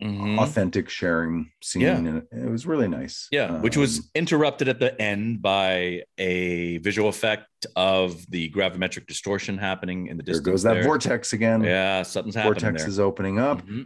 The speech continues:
Speaker 2: We cut out to space. We see the alien vessel is firing shots at the vortex.
Speaker 1: Mm-hmm. To sort of dis-, uh, not disable it, but, uh, what do you call it when you're trying to make it weaker?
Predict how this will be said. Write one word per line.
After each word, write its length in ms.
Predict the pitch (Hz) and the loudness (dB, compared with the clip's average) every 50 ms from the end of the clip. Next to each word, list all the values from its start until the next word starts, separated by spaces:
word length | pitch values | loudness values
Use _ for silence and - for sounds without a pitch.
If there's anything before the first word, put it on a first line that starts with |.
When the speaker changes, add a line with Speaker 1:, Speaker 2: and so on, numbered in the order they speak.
| - | 0
Speaker 2:
We 80 | - 120 | -2 0
cut 180 | - 147 147 | 2 2 2
out 140 | 139 127 - | 2 2 0
to 80 | - 120 | -2 -6
space. 360 | - - - 135 135 127 - | -4 0 0 2 2 0 0
We 100 | 123 113 | -2 -2
see 180 | - - 127 113 | -2 0 -2 -2
the 200 | 120 120 - 110 | -2 -2 -4 -2
alien 380 | 117 123 147 147 131 110 98 | -2 0 0 2 0 0 0
vessel 380 | 98 101 98 - - 101 - 107 | 0 -4 -4 -4 -6 -6 -6 -6
is 100 | - - | -10 -8
firing 420 | - - 98 90 95 101 104 101 98 | -2 -2 0 2 2 2 2 0 0
shots 640 | - - - - 120 110 147 175 165 - - - | -2 -4 -4 -2 0 0 0 -2 -2 -4 -6 -6
at 160 | 98 92 - | -6 -6 -4
the 60 | - | -4
vortex. 720 | 95 80 82 85 82 80 - 71 - - - - - - - - | -4 -2 0 -2 -2 -2 -4 -8 -8 -8 -12 -18 -20 -20 -16 -14
Speaker 1:
Mm-hmm. 280 | 92 82 80 82 107 156 226 - - _ _ - | -14 -12 -10 -8 -8 -8 -8 -10 -16 _ _ -10
To 80 | - 90 | -10 -6
sort 240 | - - 113 98 101 | -2 0 2 2 2
of 100 | 98 90 | 0 0
dis-, 320 | 113 113 - - - _ - - - - | 0 0 0 -2 -6 _ -14 -16 -8 -4
uh, 560 | 101 101 95 92 92 92 90 90 90 90 87 - - | -2 0 0 2 2 2 2 2 2 0 -2 -2 -4
not 140 | 87 80 | -8 -8
disable 420 | - 80 - - 82 76 67 78 78 | -8 -8 -6 -4 -4 -4 -4 -6 -6
it, 140 | 76 - - | -6 -6 -6
but, 200 | 82 80 - - - - | -6 -6 -6 -6 -6 -4
uh, 460 | 87 82 82 82 80 80 78 78 78 78 | -4 -2 -2 -4 -4 -4 -6 -6 -8 -8
what 100 | 78 - - | -10 -12 -12
do 20 | |
you 80 | 90 80 | -12 -12
call 220 | - 82 76 78 | -8 -8 -8 -8
it 80 | 71 64 | -8 -10
when 100 | 76 73 | -12 -14
you're 80 | 73 | -14
trying 220 | 69 - - 85 78 | -14 -12 -12 -12 -10
to 60 | 73 | -10
make 200 | 73 73 73 - | -10 -10 -12 -12
it 80 | 76 - - | -16 -16 -12
weaker? 440 | 78 80 76 - - 78 78 73 | -12 -12 -12 -10 -10 -12 -12 -12